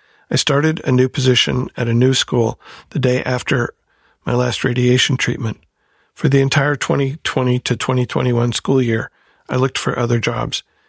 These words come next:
Teaching, and especially teaching remotely, was draining me, and I needed badly to be nurtured. In one of our staff meeting rooms, there's a poster that says, "We're here to make good things happen for other people."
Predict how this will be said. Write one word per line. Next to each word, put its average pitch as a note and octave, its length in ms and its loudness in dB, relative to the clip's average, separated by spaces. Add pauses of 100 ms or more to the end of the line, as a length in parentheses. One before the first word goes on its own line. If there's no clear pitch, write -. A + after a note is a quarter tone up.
(180)
Teaching, D#3 560 0
and D3 80 2
especially C3+ 480 -2
teaching C3 380 0
remotely, B2 440 0
was A#2 180 0
draining A#2 440 2
me, A2+ 180 0 (400)
and C3 160 2
I B2+ 120 2
needed C3 480 0 (100)
badly A#2+ 360 0
to - 120 -8
be A2+ 140 0
nurtured. - 480 0 (640)
In C#3 160 2
one D3 120 2
of E3+ 100 -2
our D#3+ 80 0
staff C3+ 400 -2
meeting C3+ 300 2
rooms, A#2+ 260 0
there's B2 180 0
a - 60 -2
poster - 380 -2
that B2 140 -4
says, A2+ 360 0 (480)
"We're E3 280 4
here C#3 220 0
to B2 60 -4
make B2 240 -2
good C#3 200 0
things B2+ 300 2
happen - 300 -4
for - 180 -6
other A#2 200 0
people." - 420 -2